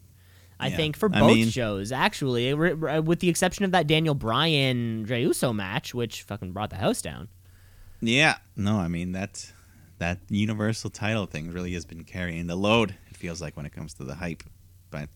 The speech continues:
Speaker 2: I mean, at the end of the day, the wrestling is what matters, and that'll probably all deliver. But as a go-home show, yeah, there wasn't really a whole lot.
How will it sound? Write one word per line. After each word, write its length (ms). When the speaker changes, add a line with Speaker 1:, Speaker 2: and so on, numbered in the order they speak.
Speaker 2:
I 80
mean, 140
at 120
the 60
end 80
of 40
the 80
day, 360
the 140
wrestling 480
is 100
what 140
matters, 500
and 100
that'll 220
probably 320
all 160
deliver. 420
But 220
as 180
a 60
go-home 400
show, 440
yeah, 220
there 100
wasn't 280
really 160
a 60
whole 960
lot. 160